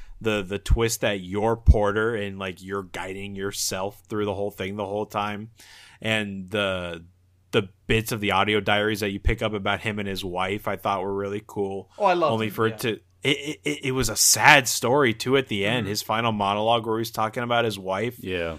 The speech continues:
Speaker 1: It made me tear up.
Speaker 3: There,
Speaker 1: It got me.
Speaker 3: yeah,
Speaker 1: That, I don't
Speaker 3: it's
Speaker 1: know the
Speaker 3: really
Speaker 1: name of
Speaker 3: good.
Speaker 1: that voice actor, but he's, he's incredible. Uh, Porter's voice actor.
Speaker 2: Yeah, he, he killed it.
Speaker 1: Yeah.
Speaker 2: And I said that from, like, the beginning. I was like, "Oh, I like his voice." And as it went on, I was like, "Oh yeah, absolutely. This guy's,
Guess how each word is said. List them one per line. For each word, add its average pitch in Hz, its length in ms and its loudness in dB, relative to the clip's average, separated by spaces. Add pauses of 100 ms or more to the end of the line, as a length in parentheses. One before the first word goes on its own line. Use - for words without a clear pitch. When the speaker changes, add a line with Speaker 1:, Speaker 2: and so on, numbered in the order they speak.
(140)
Speaker 1:
It 135 160 6
made 120 160 2
me 104 80 -2
tear 107 340 2
up. 117 160 4
Speaker 3:
There, 110 80 -2
Speaker 1:
It 135 100 -6
got 107 280 4
me. 98 280 -6
Speaker 3:
yeah, 87 280 -2
Speaker 1:
That, - 200 -2
I 127 120 4
don't 143 80 2
Speaker 3:
it's 156 60 -2
Speaker 1:
know 175 120 6
the 165 80 2
Speaker 3:
really 151 40 2
Speaker 1:
name 156 180 4
of 156 60 0
Speaker 3:
good. 147 60 6 (120)
Speaker 1:
that 104 40 -12
voice 120 320 0
actor, 110 360 -2
but 101 200 -2
he's, 120 500 -4
he's 131 200 -4
incredible. 107 720 -4 (460)
Uh, 98 200 -2
Porter's 113 500 4
voice 95 320 -6
actor. 90 240 -6
Speaker 2:
Yeah, 151 120 4
he, 165 100 0
he 180 280 -6
killed 156 280 0
it. 135 40 0
Speaker 1:
Yeah. 131 120 0
Speaker 2:
And 151 80 4
I 156 60 8
said 156 280 0
that 165 200 2
from, 147 140 -4
like, 135 140 -4
the 139 60 -6
beginning. 135 300 -8
I 180 60 -4
was 170 100 -10
like, 208 160 -6
"Oh, 277 100 0
I 247 60 2
like 226 160 2
his 185 120 -6
voice." 165 280 -2
And 160 180 -4
as 156 260 2
it 151 120 -8
went 139 220 -2
on, 135 260 -2
I 151 40 -6
was 131 120 -8
like, 123 160 -12
"Oh 131 80 -2
yeah, 101 240 -6
absolutely. 101 520 -12
This 107 100 -20
guy's, - 380 -20